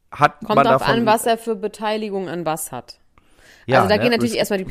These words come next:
Speaker 1: viele
Speaker 2: Plattenverkäufe
Speaker 1: Alben schon
Speaker 2: hoch.
Speaker 1: vorher aufgenommen
Speaker 2: Genau, da
Speaker 1: worden
Speaker 2: gehen die
Speaker 1: sind.
Speaker 2: Plattenverkäufe erstmal hoch bei sowas grundsätzlich.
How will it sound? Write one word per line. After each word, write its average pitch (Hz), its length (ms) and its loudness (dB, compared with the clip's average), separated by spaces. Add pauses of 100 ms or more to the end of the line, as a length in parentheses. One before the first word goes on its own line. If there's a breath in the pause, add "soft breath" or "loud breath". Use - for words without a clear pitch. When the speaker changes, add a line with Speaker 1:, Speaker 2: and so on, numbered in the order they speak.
Speaker 1:
viele - 200 0
Speaker 2:
Plattenverkäufe 220 180 6
Speaker 1:
Alben 254 120 0
schon 247 160 2
Speaker 2:
hoch. 262 80 2
Speaker 1:
vorher 104 180 2
aufgenommen 95 460 -4
Speaker 2:
Genau, 196 340 -2
da - 80 -2
Speaker 1:
worden 196 100 -2
Speaker 2:
gehen 190 100 -4
die 196 40 -6
Speaker 1:
sind. 185 60 -6
Speaker 2:
Plattenverkäufe 214 480 -6
erstmal 208 240 -8
hoch 214 140 -8
bei 214 140 -4
sowas 220 360 -8
grundsätzlich. 233 760 -8